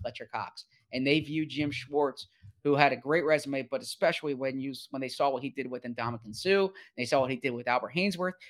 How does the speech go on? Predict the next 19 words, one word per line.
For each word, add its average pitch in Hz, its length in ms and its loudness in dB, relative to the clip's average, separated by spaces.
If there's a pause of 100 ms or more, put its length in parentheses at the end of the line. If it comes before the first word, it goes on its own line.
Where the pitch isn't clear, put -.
they 135 80 2
saw 139 200 4
what 135 100 2
he 131 60 0
did 135 120 -4
with 120 140 -8
Marcel 123 360 -6
Darius, 180 460 6 (380)
they 170 140 8
thought 165 260 6
that 147 120 6
was 147 120 2
a 127 40 -16
chance 143 340 -4
to 127 80 -6
really 147 440 0
maximize 127 680 -6
Fletcher 110 300 -10
Cox. - 360 -6